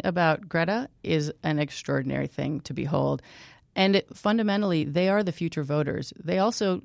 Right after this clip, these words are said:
typically have parents and, uh, relatives who are voters, who are watching their kids or their grandkids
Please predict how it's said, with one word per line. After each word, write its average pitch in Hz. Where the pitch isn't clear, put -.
typically 208
have 165
parents 196
and, 151
uh, 147
relatives 175
who 202
are 180
voters, 160
who 170
are 160
watching 156
their 147
kids 139
or 147
their 147
grandkids 143